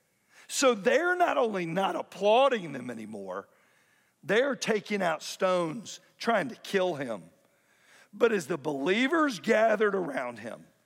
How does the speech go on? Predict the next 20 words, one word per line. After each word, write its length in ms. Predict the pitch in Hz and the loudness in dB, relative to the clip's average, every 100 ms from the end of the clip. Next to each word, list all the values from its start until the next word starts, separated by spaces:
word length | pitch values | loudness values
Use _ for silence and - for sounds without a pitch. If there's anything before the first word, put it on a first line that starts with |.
| _ _ _ | _ _ _
he 160 | - 117 | -14 -8
got 320 | 120 151 170 | 0 2 2
up 580 | 131 101 - - _ _ _ _ | 0 -2 -6 -16 _ _ _ _
and 100 | 117 | -10
he 60 | 113 | -6
went 220 | 113 135 | -6 -2
back 240 | 131 123 | 0 0
into 180 | 147 107 | -6 -10
town. 460 | - 120 92 78 - _ _ _ _ - 139 | -6 -6 -6 -10 -18 _ _ _ _ -16 -8
And 140 | 143 | -6
the 60 | 143 | -2
next 320 | 160 170 - | -2 -2 0
day 240 | 208 170 | 2 2
he 140 | 143 151 | 0 -2
left 280 | 170 151 | 0 -2
with 160 | 160 123 | -6 -6
Barnabas 560 | 156 151 277 143 113 - | -2 0 -2 -8 -10 -10
for 160 | 165 | -14
Derbe. 460 | 131 143 131 123 92 - - - - _ 240 - | -6 -4 -2 -4 -10 -16 -20 -20 -20 _ -8 0
<clears throat> 320 | 220 170 104 | 2 2 -2